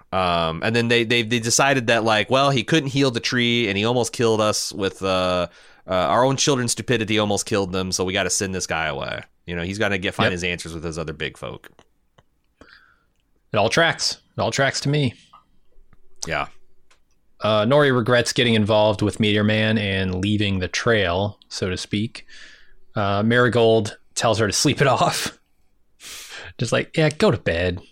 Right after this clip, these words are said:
Speaker 2: You're, you're getting too whiny."
Speaker 1: Yeah, I,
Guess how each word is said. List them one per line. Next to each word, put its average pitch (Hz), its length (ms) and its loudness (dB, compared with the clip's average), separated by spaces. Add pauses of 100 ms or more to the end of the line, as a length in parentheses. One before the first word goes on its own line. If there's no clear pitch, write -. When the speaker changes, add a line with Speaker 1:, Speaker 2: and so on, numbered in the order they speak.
(140)
Speaker 2:
You're, 139 280 0
you're 151 180 4
getting 139 220 2
too 131 200 2
whiny." 95 580 -2 (960)
Speaker 1:
Yeah, 110 840 2
I, 127 560 0